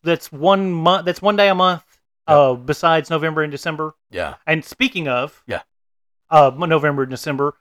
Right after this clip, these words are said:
Speaker 1: a lot of supervisors, a lot of management will tell you, "No, you can't take s-, you can't take, uh,
Speaker 2: <laughs>
Speaker 1: um, you ca-, you can't take any, uh, uh, uh, option days during November and December or after Thanksgiving," I believe is what most of them say.
Speaker 2: Yeah.
Speaker 1: Because we can take vac-, up through the week of vacation,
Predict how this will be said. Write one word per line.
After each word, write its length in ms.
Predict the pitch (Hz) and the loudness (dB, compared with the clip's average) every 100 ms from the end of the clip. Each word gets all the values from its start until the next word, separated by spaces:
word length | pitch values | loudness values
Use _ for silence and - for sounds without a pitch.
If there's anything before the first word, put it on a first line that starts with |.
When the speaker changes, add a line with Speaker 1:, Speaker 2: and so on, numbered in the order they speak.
| _ _ | _ _
Speaker 1:
a 40 | 180 | 4
lot 100 | 214 | 4
of 60 | |
supervisors, 580 | 220 185 151 143 135 147 | 2 -4 0 0 0 -2
a 40 | |
lot 100 | 156 | 0
of 60 | 131 | 0
management 520 | 123 143 143 131 117 | -4 -6 -8 -12 -14
will 100 | 127 | -14
tell 200 | 131 131 | -8 -4
you, 200 | 123 120 | -4 -8
"No, 400 | 117 160 160 127 107 | -2 0 2 -2 -10
you 100 | 143 | -12
can't 240 | 175 147 | -6 -6
take 160 | - 143 | -6 -12
s-, 160 | - _ | -12 _
you 100 | 131 | -20
can't 220 | - 131 | -10 -10
take, 200 | - 123 - 139 | -8 -10 -8 -4
uh, 280 | 117 180 - 156 - 135 | 0 0 -2 -6 -6 -12
Speaker 2:
<laughs> 320 | _ - - | _ -20 -6
Speaker 1:
um, 320 | 143 123 107 104 113 - | -2 0 -2 -6 -14 -12
you 80 | 135 | -12
ca-, 120 | 185 | -8
you 140 | 160 156 | -8 -4
can't 220 | 185 160 | -4 -2
take 220 | 165 - | -4 -2
any, 320 | 156 143 131 | -4 -4 -4
uh, 240 | 113 107 101 - _ _ _ _ _ | -4 -6 -10 -18 _ _ _ _ _
uh, 220 | 131 107 107 _ _ _ | -14 -14 -16 _ _ _
uh, 60 | 143 | -14
option 340 | 127 147 - 143 | -2 0 0 -4
days 240 | 127 117 | -4 -4
during 200 | 139 123 | -8 -8
November 280 | 120 120 117 | -8 -8 -8
and 80 | 110 | -10
December 380 | 110 127 120 | -10 -8 -2
or 200 | 143 156 | 4 4
after 280 | 165 175 170 | 6 4 2
Thanksgiving," 540 | - 151 117 135 117 120 | -6 -8 -8 -16 -10 -8
I 80 | |
believe 240 | 117 127 113 | -6 -6 -10
is 100 | 117 | -12
what 160 | 123 | -12
most 180 | 127 123 | -10 -10
of 100 | 123 | -10
them 80 | 107 | -14
say. 260 | - 113 117 _ 117 | -12 -12 -12 _ -16
Speaker 2:
Yeah. 180 | 98 85 | -8 -6
Speaker 1:
Because 340 | 147 135 - | -2 -2 -4
we 220 | 147 170 | -8 -6
can 100 | 180 | -6
take 220 | 160 139 | -4 -4
vac-, 180 | 143 131 | -2 -4
up 220 | 170 160 - | -2 -2 0
through 220 | 147 143 | -4 -2
the 60 | |
week 180 | 127 127 | -4 -6
of 80 | 120 | -8
vacation, 500 | 117 - 131 - 113 | -12 -8 -8 -8 -14